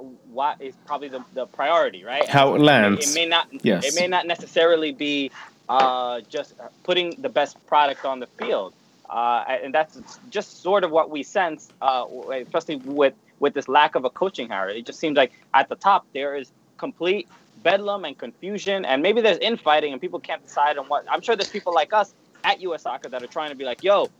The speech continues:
Speaker 1: we need, this is what we need to do. This is, you know, make these big changes." And then there's clearly people that are on the other side being like, "No,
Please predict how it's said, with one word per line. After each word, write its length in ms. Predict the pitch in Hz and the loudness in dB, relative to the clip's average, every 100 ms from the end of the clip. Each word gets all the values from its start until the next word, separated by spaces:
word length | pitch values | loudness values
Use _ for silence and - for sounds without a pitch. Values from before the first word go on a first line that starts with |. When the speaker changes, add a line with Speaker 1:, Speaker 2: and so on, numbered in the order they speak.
| _ - | _ -2
Speaker 1:
we 100 | 170 | 0
need, 200 | 180 135 | 0 -2
this 160 | 165 | -6
is 60 | 185 | -2
what 120 | 196 | -2
we 80 | 180 | -2
need 120 | 180 | -6
to 60 | 170 | -4
do. 160 | 175 147 | -4 -2
This 160 | 156 | -4
is, 120 | - | -4
you 100 | 147 | 0
know, 120 | 147 113 | 2 4
make 220 | 151 151 | 4 2
these 120 | 160 | 0
big 160 | 160 147 | 0 4
changes." 400 | 180 165 131 123 | 4 4 2 -4
And 160 | 127 | 0
then 80 | 147 156 | 4 4
there's 420 | 143 - - - | 2 -8 -14 0
clearly 300 | 175 196 180 | 2 2 0
people 480 | - 151 - 135 151 - - - | -4 -10 -4 -4 -4 -12 -14 -2
that 180 | 127 123 | -2 -2
are 340 | 131 131 123 - 123 | -4 -4 -6 -10 -16
on 160 | 131 | -14
the 100 | 127 | -8
other 120 | 143 143 | -6 -6
side 340 | 123 120 123 | -6 -6 -6
being 140 | 131 123 | -10 -12
like, 180 | 117 185 | -12 -6
"No, 320 | 196 190 | -4 -2